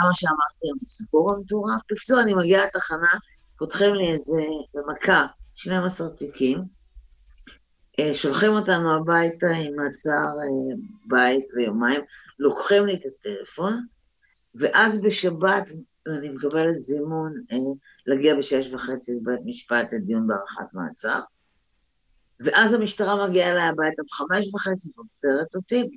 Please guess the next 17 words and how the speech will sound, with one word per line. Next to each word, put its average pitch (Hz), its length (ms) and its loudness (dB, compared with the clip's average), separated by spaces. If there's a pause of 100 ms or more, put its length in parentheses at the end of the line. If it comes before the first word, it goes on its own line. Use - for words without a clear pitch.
(140)
דרמטי 147 640 0
נורא, 135 340 2 (500)
כי 262 200 4
הם 208 200 2
גילו 214 500 4
המון 220 400 2
חומרים 180 480 -2
חדשים - 540 -4
מפלילים 165 460 0 (320)
בטלפון 127 680 2
שלי. 92 280 -10 (340)
מה 190 120 4
הם 220 180 2
גילו? 214 300 6
את - 120 -10
השיחות - 420 -12
וואטסאפ. - 340 -16